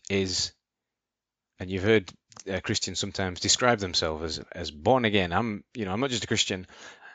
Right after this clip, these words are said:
I'm born again." And it's a head exploder, isn't it? You think, "Well, what does that mean?" And, um, Nicodemus thinks about it biologically almost, and he sort of,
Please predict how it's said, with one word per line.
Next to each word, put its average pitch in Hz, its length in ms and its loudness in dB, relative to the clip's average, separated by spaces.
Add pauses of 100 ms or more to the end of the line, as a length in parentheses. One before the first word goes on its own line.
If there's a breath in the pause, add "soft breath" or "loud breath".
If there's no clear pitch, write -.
(160 loud breath)
I'm 92 200 -4
born 107 280 2
again." 95 420 2
And 92 260 -6 (220)
it's 87 160 0
a 101 60 0
head 120 240 -2
exploder, 117 500 0
isn't 117 180 0
it? 90 120 -8
You 95 40 -6
think, 90 240 -10
"Well, 120 120 -4
what 123 180 -8
does - 160 -4
that 127 240 -4 (420)
mean?" 123 360 -4 (120)
And, 92 320 -6
um, 85 420 -4 (920 soft breath)
Nicodemus 113 640 6 (640)
thinks - 280 -4
about 98 200 4
it 82 100 0
biologically 110 840 6 (180)
almost, 87 400 -2
and 95 120 -2
he 95 60 0
sort 98 260 6
of, 85 120 -2